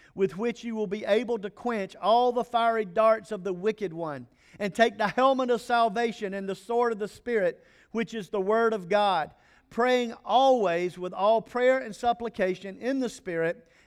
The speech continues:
being watchful to this end with all perseverance and supplication for all the saints. So, do you see that? That you are to s-,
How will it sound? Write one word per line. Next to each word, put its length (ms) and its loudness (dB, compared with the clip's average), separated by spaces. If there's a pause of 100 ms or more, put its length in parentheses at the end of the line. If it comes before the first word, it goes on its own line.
being 300 -4
watchful 480 2
to 120 -6
this 280 -6
end 280 -8
with 100 -4
all 260 2
perseverance 760 -6
and 100 -10
supplication 800 -4
for 140 -10
all 220 2
the 100 -8
saints. 400 -8 (280)
So, 360 2 (160)
do 80 -6
you 120 2
see 260 -6
that? 320 4
That 140 2
you 200 0
are 120 4
to 160 -6
s-, 280 -14